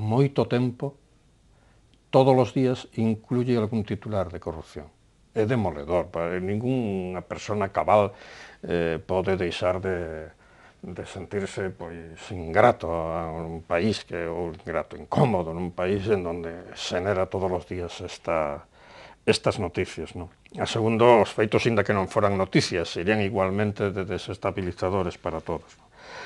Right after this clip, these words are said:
Ahora, é terriblemente difícil. Por exemplo, eu teño moitos amigos entre esos imputados, amigos de moitos anos, cos que se me fai moi difícil, por non decir imposible,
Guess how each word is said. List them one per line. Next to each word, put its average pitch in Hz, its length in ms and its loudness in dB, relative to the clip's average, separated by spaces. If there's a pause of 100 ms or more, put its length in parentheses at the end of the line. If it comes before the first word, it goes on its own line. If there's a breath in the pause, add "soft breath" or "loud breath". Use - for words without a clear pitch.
(160 loud breath)
Ahora, 127 280 12
é 147 120 12
terriblemente 151 640 6
difícil. 101 480 2
Por 95 160 -4
exemplo, 117 320 0
eu 143 80 4
teño 175 240 8
moitos 196 320 6
amigos 143 440 -2
entre 90 200 -12
esos - 240 -12
imputados, 82 560 -10
amigos 185 400 2
de - 80 0
moitos 135 480 6
anos, 95 400 -4 (400 loud breath)
cos - 240 -2
que 151 80 2
se 131 160 0
me 117 80 -2
fai 185 320 4 (240)
moi 175 400 8
difícil, 170 520 2
por 143 160 4
non 180 120 4
decir 170 320 4
imposible, 110 920 2